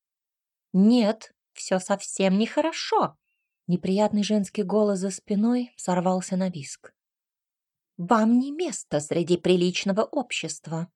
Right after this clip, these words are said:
Забирайте своё отродье и немедленно покиньте этот дом!» Мередит,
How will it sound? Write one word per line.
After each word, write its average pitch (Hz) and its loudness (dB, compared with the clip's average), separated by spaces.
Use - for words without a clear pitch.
Забирайте 151 -6
своё 160 -8
отродье 160 -8
и 220 6
немедленно 214 4
покиньте 247 -2
этот 165 -4
дом!» 165 4
Мередит, 175 -2